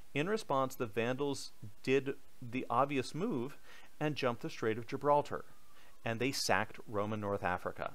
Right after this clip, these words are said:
The, remember, the, the richest province in the empire after Egypt. This is a huge deal. If you wanna know when Roman authority in the West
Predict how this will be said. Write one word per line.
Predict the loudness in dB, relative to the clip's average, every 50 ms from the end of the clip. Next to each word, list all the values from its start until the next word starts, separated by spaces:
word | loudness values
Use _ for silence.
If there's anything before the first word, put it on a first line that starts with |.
| -8 -8 -6
The, | -6 -6 -4 -6 -6 -4
remember, | -2 0 0 0 0
the, | -2 -2 -4 -4
the | -8 -6 -6 -6 -6 -8 -10 -10 -10 -10 -10 -10 -10 -10 -10 -10 -10 -10 -10 -10 -10 -10 -10 -8 -4
richest | 0 0 0 0 0 -4 -2 0
province | 4 6 6 6 6 4 -2 -2 -4
in | -4 -2
the | 0
empire | 0 0 0 2 2 2 2 2
after | 2 2 0 0 -2 -4
Egypt. | -4 -4 -6 -6 -8 -10 -10 -10 -10 -10 -10 -10 -10 -10 -10 -10 -10 -10 -10 -10 -10 -8 -8 -6 -2
This | 0 0 0 2 0 -4 -4 -4 0
is | 2 2 2 2 0 -4 -4
a | -4 -2 -4 -4
huge | -6 -8 -10 -10 -10 -6 -2 0 0 0 0 -2 -2 -4 -6 -8 -6
deal. | -4 -4 -2 -2 -2 -4 -6 -8 -10 -10 -10 -10 -10 -10 -10 -10 -10 -10 -10 -10 -10 -10 -10 -10 -10 -10 -10 -8
If | -6 -4 -2
you | 2
wanna | 2 4 4 4
know | 4 4
when | 4 4 4 2 4
Roman | 4 4 4 4 2
authority | 0 0 2 4 6 6 6 4 2 -2
in | -2 0
the | 0 0
West | 2 4 2 2 2 -2